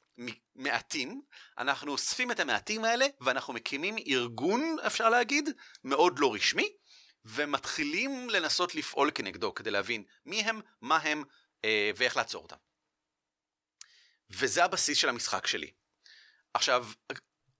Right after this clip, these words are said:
אני לא בטוח שאני לוקח את זה לכיוון של קסם, ייתכן שמה שיש לגרמלינים האלה זה טכנולוגיה שהיא indistinguishable from קסם, כן?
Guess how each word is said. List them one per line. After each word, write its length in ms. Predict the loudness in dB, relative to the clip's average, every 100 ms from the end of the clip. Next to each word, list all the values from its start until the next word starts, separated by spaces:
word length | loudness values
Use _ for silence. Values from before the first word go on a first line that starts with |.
| -6
אני 380 | -4 -2 0 2
לא 60 |
בטוח 240 | 2 0 2
שאני 120 | 0
לוקח 160 | 0
את 40 | 0
זה 60 |
לכיוון 300 | 0 -2 -4
של 120 | -6 -2
קסם, 420 | 0 2 0 -2
ייתכן 380 | -2 -2 0 2
שמה 220 | 2 2
שיש 400 | 2 0 0 0
לגרמלינים 1000 | 2 2 0 -6 -2 0 2 -2 -4 -2
האלה 280 | 0 2 0 -2 -16 -8
זה 180 | -4 0
טכנולוגיה 600 | 0 2 2 2 0 0
שהיא 360 | 0 0 -2
indistinguishable 760 | -2 -2 -2 0 2 2 -4 -4
from 140 | -6
קסם, 320 | -2 -2 -2 -6 _ -8
כן? 200 | -6